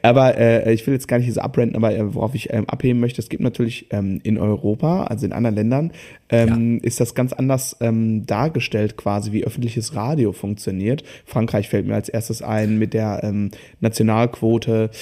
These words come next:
Speaker 1: ähm, und, äh, tatsächlich, ähm, ähm, auch die U S A, ne? Also da ist, äh, da in den U S A hast du halt, äh, n-, eine sehr breite Hip-Hop-Front. Du hast auch natürlich Radiopop, aber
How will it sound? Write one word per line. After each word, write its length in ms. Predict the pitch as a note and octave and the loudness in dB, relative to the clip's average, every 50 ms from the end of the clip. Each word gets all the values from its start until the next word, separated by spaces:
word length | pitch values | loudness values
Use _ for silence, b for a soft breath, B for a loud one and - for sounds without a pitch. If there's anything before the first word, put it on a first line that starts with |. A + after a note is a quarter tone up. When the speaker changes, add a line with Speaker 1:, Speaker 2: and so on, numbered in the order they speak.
| B B B B | B B B B
Speaker 1:
ähm, 180 | - A2 A2 A2 - | 0 0 2 2 2
und, 220 | A2+ A#2 G#2+ - | 2 0 2 2
äh, 100 | A2+ A2 | 0 0
tatsächlich, 540 | - - - - G#3 C4+ A3+ C#3+ - - - - | 0 0 0 0 0 0 0 -2 -2 -6 -4 0
ähm, 960 | A#2 A#2 A#2 A2+ A2+ A#2 A#2 A2+ A2+ - - A2 G#2+ A2 A2 A2 A2 A2 - | 0 2 2 2 2 0 0 0 -2 -2 -2 -2 -2 0 0 0 0 -2 0
ähm, 160 | - A2 A2 | 0 0 0
auch 120 | - - - | 0 -2 -4
die 160 | - - - | -2 -2 0
U 140 | C3+ A#2+ A#2 | 2 2 2
S 200 | A2 - - - | 0 0 -4 -2
A, 260 | B2+ E3+ F#3+ C3 F2+ | -2 0 0 0 0
ne? 220 | F2+ G#2+ C3 F#3 - | 0 0 0 0 -2
Also 140 | - A2+ A2 | -2 -2 -2
da 100 | F#2 G#2 | 0 0
ist, 340 | G2 - A#2 - - - - | 0 0 -2 -4 -4 -4 -2
äh, 140 | G#2+ G#2+ G#2+ | -2 -2 0
da 120 | G#2 G#2+ | 0 0
in 220 | G#2 - - A2 | 0 0 0 0
den 140 | A2 A2 A2 | 0 2 2
U 80 | - A#2+ | 2 0
S 120 | A#2+ - | 0 0
A 180 | A2 G#2+ A#2 B2+ | 0 0 0 0
hast 180 | C#3 C3+ - | 0 -2 -2
du 80 | A#2+ G#2+ | -4 -2
halt, 240 | A2 G#2+ A2 - - B B B B B B B - | 0 -2 -2 -2 -6 B B B B B B B -2
äh, 160 | A#2 A2+ A2 | 0 0 2
n-, 260 | G2+ G2 G2+ G2 - | 2 0 -2 -2 -4
eine 340 | - G2 G2+ G2+ G2+ G2+ G2 | -4 -4 -2 -2 -2 -2 -2
sehr 180 | G2+ G#2 G2 F#2 | 0 -2 -2 0
breite 260 | - F#2+ F#2 - G#2+ | 0 -2 -2 -2 -2
Hip-Hop-Front. 800 | A#2 B2+ C3+ C3 - F3+ F3+ - - - D3+ D3+ D#3 F3+ F3+ - B B B B - | -2 -2 -2 0 0 -4 -4 -4 -6 -2 0 0 2 0 -2 -4 B B B B -6
Du 80 | - | -6
hast 120 | G#2 - - | -4 -2 -2
auch 120 | A2 G#2+ | -2 -2
natürlich 400 | G#2 G2 - A#2 A2 G#2 - - - - | -2 -2 0 0 0 0 -2 -6 -16 -14
Radiopop, 680 | G2 G2 A2 A#2 C3 C3 B2+ D#3 E3 F3+ - - _ - | -8 -4 0 2 2 2 0 0 -4 -4 -6 -10 _ -12
aber 540 | - G2+ F#2+ F#2 G2 G2 A2 B2+ E3 F#3 | -8 -6 -4 -2 -2 0 0 2 0 0